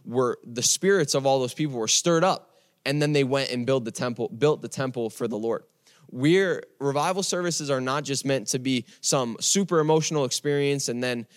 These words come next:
you know, that was great. Now time to go back to normal life. No,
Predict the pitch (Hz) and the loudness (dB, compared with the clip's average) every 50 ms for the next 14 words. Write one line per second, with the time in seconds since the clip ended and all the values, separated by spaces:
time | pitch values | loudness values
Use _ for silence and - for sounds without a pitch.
0 | - _ - 127 127 123 117 110 104 - - 107 139 151 151 139 120 101 101 - | -20 _ -6 -4 -2 0 -2 -2 -4 -6 -4 -2 0 0 0 -2 -4 -4 -6 -4
1 | 123 135 143 143 139 131 - - _ _ _ _ _ _ _ _ _ _ _ _ | 0 2 4 4 2 0 -4 -8 _ _ _ _ _ _ _ _ _ _ _ _
2 | _ _ _ 117 131 135 131 131 131 - 151 131 127 123 117 117 120 120 117 120 | _ _ _ -4 -2 -2 -2 -2 -2 -2 -2 -2 -2 -2 -2 0 0 0 0 0
3 | 110 110 113 - - 113 110 110 107 101 101 101 104 - - - - - 143 160 | -2 -2 -4 -8 -8 -8 -6 -6 -6 -6 -6 -6 -8 -8 -10 -12 -8 -4 -2 0
4 | 151 117 110 | 0 -2 -4